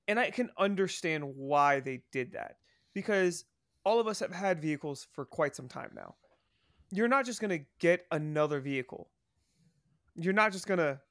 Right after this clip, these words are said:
like, Sean, I think you're probably the only one that actually would maybe understand this 'cause you had the, uh, the Mitsubishi. You had the Lancer. How much time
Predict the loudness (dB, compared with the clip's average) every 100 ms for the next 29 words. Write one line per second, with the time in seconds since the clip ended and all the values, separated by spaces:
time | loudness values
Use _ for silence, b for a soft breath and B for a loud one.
0 | _ _ _ _ _ -10 -4 -2 0 2
1 | 2 0 -4 -2 0 0 2 0 -2 -2
2 | 0 0 -2 -6 -10 -6 -4 -4 -6 -2
3 | 0 0 -6 -12 -8 -4 -4 -2 -4 -2
4 | -2 -4 -6 _ _ _ _ _ -8 -6
5 | -6 -4 -6 -6 -10 -16 _ _ _ _
6 | _ _ -6 -4 -2 -2 -2 -6 -16 -20
7 | _ _ _ _ _ _ _ _ _ _
8 | _ _ _ _ _ _ -12 -2 0 0
9 | -4 -10 -4 2 2 2 -4